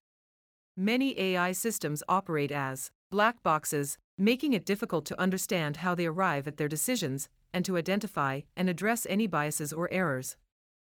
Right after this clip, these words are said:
This lack of transparency and accountability can undermine trust in A I systems and limit their effectiveness.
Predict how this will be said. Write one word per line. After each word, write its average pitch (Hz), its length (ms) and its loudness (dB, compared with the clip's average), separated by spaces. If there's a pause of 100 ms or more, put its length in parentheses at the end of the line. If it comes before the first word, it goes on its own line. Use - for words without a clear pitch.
(300)
This 233 280 0
lack 202 260 0
of 170 80 -4
transparency 165 880 0
and 175 120 0
accountability 180 840 -2
can 170 240 -2
undermine 208 460 2
trust 196 340 -2
in 160 180 -2
A 190 200 0
I 185 120 2
systems 151 580 -4 (100)
and 180 180 0
limit 202 300 0
their 156 120 0
effectiveness. 147 680 -6